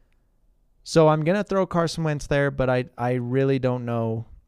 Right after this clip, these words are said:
I think Carson Wentz would do better somewhere else. I'll get to that in a second. But Chicago, I already said Darnold's better than Mitch Trubisky. So I'd like to see Darnold over in Chicago. Or I could see them bringing back Mitch Trubisky for cheaper.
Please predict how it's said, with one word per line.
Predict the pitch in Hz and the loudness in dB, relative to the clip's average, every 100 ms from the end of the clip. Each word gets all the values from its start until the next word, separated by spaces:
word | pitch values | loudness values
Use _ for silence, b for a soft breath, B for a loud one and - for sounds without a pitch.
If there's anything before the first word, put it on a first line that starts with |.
| _ - | _ -6
I | 131 | -4
think | - 170 - | -2 -4 -2
Carson | 147 - 139 | -2 -2 -4
Wentz | 127 - | -4 -6
would | 123 | -6
do | 123 | -4
better | 117 120 113 - | -2 0 -2 -4
somewhere | - 127 113 113 | -4 -2 -2 -2
else. | 120 - | -4 -4
I'll | 113 | -4
get | 117 | -6
to | 120 | -4
that | 117 - | -6 -6
in | 113 | -10
a | |
second. | - 131 127 143 - b b b b | -4 -4 -4 -6 -8 b b b b
But | 156 160 | 4 4
Chicago, | - 151 151 156 156 143 | 2 -2 2 2 4 2
I | 127 139 | 2 0
already | 156 165 | 0 -2
said | - 143 139 | -2 -2 -2
Darnold's | 135 139 123 | -4 -4 -4
better | 127 127 | -2 -2
than | 123 | -2
Mitch | 117 - | -6 -8
Trubisky. | 123 127 117 - 113 - | -4 -4 -4 -10 -16 -8
So | 131 120 143 156 - | -2 -2 -2 -8 -6
I'd | 131 | -2
like | 131 120 | -2 -2
to | 127 | -4
see | 151 139 | -4 -2
Darnold | 156 180 160 113 | 0 0 0 -2
over | 113 110 | -2 -4
in | 107 | -6
Chicago. | 110 - 98 98 123 - _ _ _ _ _ _ _ _ _ _ | -8 -8 -8 -8 -16 -20 _ _ _ _ _ _ _ _ _ _
Or | 151 180 | 8 10
I | 180 | 8
could | 175 - | 4 -2
see | 170 | 0
them | 165 151 | 0 0
bringing | 147 147 139 | -2 -2 0
back | 135 127 139 | -2 -2 -4
Mitch | 123 - | -4 -4
Trubisky | - 123 151 - 135 | -6 0 0 0 -4
for | - 135 | -4 -6
cheaper. | - 156 107 78 | -2 -2 -2 -8